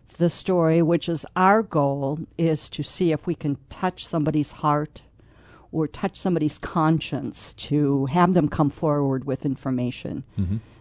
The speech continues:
Speaker 2: That maybe time has gone by long enough now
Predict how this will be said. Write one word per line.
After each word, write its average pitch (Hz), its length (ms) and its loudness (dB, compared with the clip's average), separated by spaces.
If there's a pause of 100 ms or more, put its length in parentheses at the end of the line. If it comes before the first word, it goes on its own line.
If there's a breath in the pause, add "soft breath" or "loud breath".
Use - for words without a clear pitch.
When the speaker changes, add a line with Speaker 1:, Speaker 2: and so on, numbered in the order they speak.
(160 loud breath)
Speaker 2:
That 143 360 0
maybe 185 420 2
time 254 320 2
has 208 180 2
gone 180 280 0
by 175 300 2
long 180 480 4
enough 214 400 0
now 135 500 0